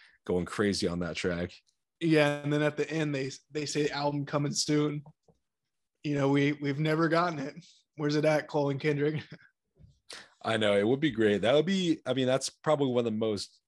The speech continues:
Speaker 1: wished for collab albums of our generation. Um, it would be crazy. I don't think we're ever gonna get it.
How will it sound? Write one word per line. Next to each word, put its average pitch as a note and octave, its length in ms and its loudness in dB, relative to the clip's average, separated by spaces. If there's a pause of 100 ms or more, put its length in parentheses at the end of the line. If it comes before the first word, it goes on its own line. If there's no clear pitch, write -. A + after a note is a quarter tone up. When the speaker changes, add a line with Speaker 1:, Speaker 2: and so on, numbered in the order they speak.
(1040)
Speaker 1:
wished G2+ 400 -4
for G#2+ 320 -2
collab G2+ 460 0
albums F2+ 380 -6
of F2+ 100 -2
our G2+ 100 4
generation. G2+ 720 0 (560)
Um, F#2 480 -2
it F#2+ 80 -6
would C3 120 2
be D#3+ 80 0
crazy. A#2+ 480 0 (300)
I G2+ 120 -4
don't A2 100 2
think A2 140 0
we're G2+ 80 0
ever G2 100 0
gonna F#2+ 80 0
get F#2 180 0
it. F#2+ 140 0